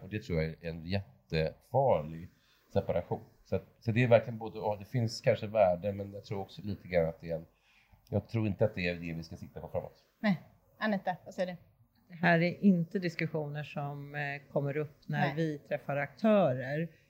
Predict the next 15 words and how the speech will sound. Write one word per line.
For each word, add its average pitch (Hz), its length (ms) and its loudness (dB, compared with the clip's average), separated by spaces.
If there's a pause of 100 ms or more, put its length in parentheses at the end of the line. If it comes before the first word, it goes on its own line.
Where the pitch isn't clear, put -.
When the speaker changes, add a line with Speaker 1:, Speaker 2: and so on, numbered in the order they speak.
(160)
Speaker 3:
och, 139 300 2
och 151 260 -6
pratar 143 380 -6
om 139 220 -12
hur 147 140 -10 (100)
vill 143 280 -18
vi 139 100 -16
att - 120 -20
det - 60 -20
ska - 240 -4
se 175 180 0
ut 208 380 6
framöver. 95 640 -4
Det 143 260 -2
är - 60 -6